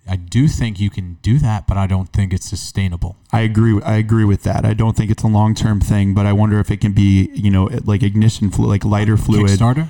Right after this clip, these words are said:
Speaker 2: to
Speaker 1: For
Speaker 2: get
Speaker 1: sure.
Speaker 2: started, right? I, I think what we're saying is just you got to be willing to evolve, 'cause
Speaker 1: Right.
Speaker 2: we're already pointing out that your why is gonna change.
Speaker 1: Mm-hmm.
Speaker 2: Um, what do you th-, so I heard somebody also say, um,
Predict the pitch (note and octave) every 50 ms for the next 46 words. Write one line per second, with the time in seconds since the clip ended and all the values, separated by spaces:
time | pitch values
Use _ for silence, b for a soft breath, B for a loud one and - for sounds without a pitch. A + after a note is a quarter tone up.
0 | - - - - A2 G#2 G#2 G#2+ G#2 - - - A#2+ A2+ G2+ F#2 G2+ G2+ F#2 G2+
1 | G2+ G2 G#2 B2 - - B B B B B B B G#2 G#2+ - A2 G#2 A#2 A2
2 | G2 G#2 G#2+ G2+ G2 G2 - - G#2+ G#2 G2+ G2 G2 F#2 - - - - - -
3 | _ - G#2+ G#2 A2 G#2 G2+ - - G#2 G2+ F#2 - _ - G2+ F#2+ G2 F#2+ -
4 | - - A2 G2+ G2 F#2+ G2 G2 G2 G2 F#2+ F#2+ F2+ - - F#2+ F#2+ G2 F2+ F#2+
5 | G#2 G#2 A2 A2+ G#2 G2 G2+ G#2 - - - - - - G2 G#2 - G2+ G2+ G#2
6 | G2+ G2+ G2+ G#2 G2+ G2+ G2+ F#2 - - G#2+ G2+ G2+ G2+ G2 F#2+ G2+ G2 F#2+ F#2+
7 | G2 G2+ G2 F#2+ G2 G2+ G2 F#2+ - - G#2 G2 G2+ A2 A#2+ - - - B B
8 | B B G2+ F2 D#2 D#2 F#2 G#2+ C#3 D#3 - - G#2 G#2 G#2 G#2 G#2 G2+ G2 -
9 | - G2+ G#2+ A2 B2 C#3+ D#3+ E3 D#3+ - - - - B2 - - D3 D3 D3+ D3+
10 | G3 A3+ - - G#3+ E3 D3+ B2+ A2+ G#2+ A2 A2 - A2 G#2 - - G#2+ G2+ G2+
11 | G2 G2 - G#2 G#2 G2+ G2+ G2+ G2 F#2 D3 A2+